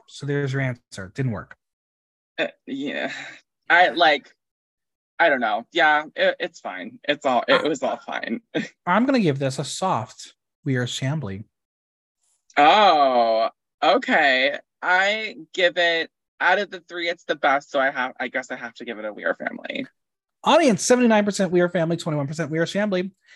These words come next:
Speaker 1: Now, of course, we will watch a performance of our girls, and, well, it was cute and it has no bearing on the results, but I hope the remix is available for Drag Roulettes.
Speaker 2: <laughs>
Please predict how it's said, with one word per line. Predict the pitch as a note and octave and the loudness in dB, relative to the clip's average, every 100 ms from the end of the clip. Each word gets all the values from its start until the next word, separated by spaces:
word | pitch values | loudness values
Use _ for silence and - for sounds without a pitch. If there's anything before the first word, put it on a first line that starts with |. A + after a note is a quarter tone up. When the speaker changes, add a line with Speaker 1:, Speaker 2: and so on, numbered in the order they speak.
| - | -2
Speaker 1:
Now, | A3+ | 0
of | A3+ | 0
course, | - C#4 C4+ | 2 2 2
we | A#3 | 0
will | B3 | 0
watch | A3 F#3 G3 | 2 0 -2
a | |
performance | G#3+ F#3+ E3+ D#3 E3+ | -8 -4 -4 -4 -4
of | |
our | E3+ | -4
girls, | E3+ A#2 A#2 A#2+ | -4 -4 -6 -4
and, | D3+ | -2
well, | D#3+ | -2
it | F3 | -2
was | F3+ | -6
cute | - G#3 F3+ | -6 -4 -2
and | D#3+ | -4
it | |
has | D#3 D3 | -4 -4
no | D#3+ D#3 | -2 -2
bearing | D#3 C#3+ | -2 -4
on | C#3 | -4
the | C3+ | -4
results, | C3 B2 A#2 - | -6 -6 -10 -8
but | C#3+ | -6
I | |
hope | G3+ G3 | -4 -2
the | |
remix | C#3 G3 F#3+ F3 D3 | 0 0 0 -2 -4
is | |
available | C3+ D3+ E3+ F3 | -4 -2 -2 -4
for | - | -6
Drag | A#2+ D#3 E3 | -4 0 0
Roulettes. | E3+ D#3 A2 - - - _ _ _ - | -2 -2 -4 -8 -18 -20 _ _ _ 0
Speaker 2:
<laughs> | - A#3+ - - - - F#3 - C#4+ - - - _ - A3+ C#4+ C#4+ C4+ | 0 0 -4 -10 -12 -6 -4 -4 -8 -6 -10 -10 _ -14 -10 -8 -4 -4